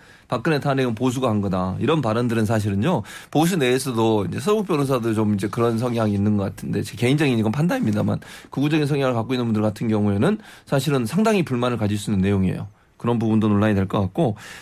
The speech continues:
조국의 적은 민주당이라고 얘기하면서 마치 조국 전 장관 사태가 민주당에서 반발 안 했으면 그냥 끝날 수도 있었던 문제였다는 얘기를 해요. 그러면 결국 정치적인 선택을 했다고 분-, 어, 분석될 수도 있는 거 아닙니까?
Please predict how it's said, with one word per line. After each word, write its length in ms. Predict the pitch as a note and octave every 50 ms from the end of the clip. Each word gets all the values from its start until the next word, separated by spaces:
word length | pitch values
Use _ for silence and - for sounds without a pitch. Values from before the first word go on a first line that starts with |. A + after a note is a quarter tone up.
| - -
조국의 400 | - D#3+ D3 D#3+ E3 E3 E3+ D#3+
적은 260 | C3+ C3+ B2 C3+ B2+
민주당이라고 600 | A#2 A#2 A#2+ A#2+ B2 C#3 B2+ B2 A#2 A#2 A2 A2 A2
얘기하면서 560 | G#2+ A#2 A2+ G#2+ G#2 G#2 G2 C3+ E3+ G#3+ - - - - - -
마치 360 | - B2+ B2+ - - F#3+ E3+
조국 280 | C#3+ - D3+ D3+ D#3 D3
전 200 | C#3+ C3 C3 B2
장관 340 | C3+ C3+ C3+ B2+ B2+ B2 A#2+
사태가 400 | A#2+ B2 A#2+ - - B2 A#2 A2
민주당에서 380 | A2+ B2 C3 C3+ C3+ B2 A2
반발 280 | A2+ A2+ A#2 A#2+ B2+ A2
안 80 | G#2 A2
했으면 200 | A2 - A#2+ A#2
그냥 200 | A2 A#2+ A#2 A2
끝날 260 | A2 G3+ A3 A#3 A#3
수도 240 | G#3+ - - D3 C3
있었던 400 | A2+ G#2 - F#3+ F#3 - G3+ D#3
문제였다는 500 | A2+ G#2+ G#2 G#2 G#2 G2 - G2 F#2+ G2 F#2
얘기를 180 | F2 F#2+ G2 G#2+
해요. 100 | - -
그러면 320 | - E3 F3+ F3+ C3+ G#2 - - - - - - -
결국 200 | - D3+ D3 B2+
정치적인 500 | - C#3 C#3+ D3+ - - A#3 G#3+ G3+ F#3
선택을 360 | E3 F3+ E3+ - F3 D#3+ D#3
했다고 260 | D#3+ D3+ D#3 C3+ B2+
분-, 260 | A#2 C3+ C3+ B2+ A2
어, 300 | A2+ B2 A#2 A2+ A2 F#2 -
분석될 400 | - C3+ C#3 D3+ F3 F3 E3 D3
수도 200 | C3+ - - A#2
있는 160 | G#2 A2+ B2+
거 60 | C3+
아닙니까? 440 | A2 G2 G#2+ A#2+ A2+ - D3+ F3+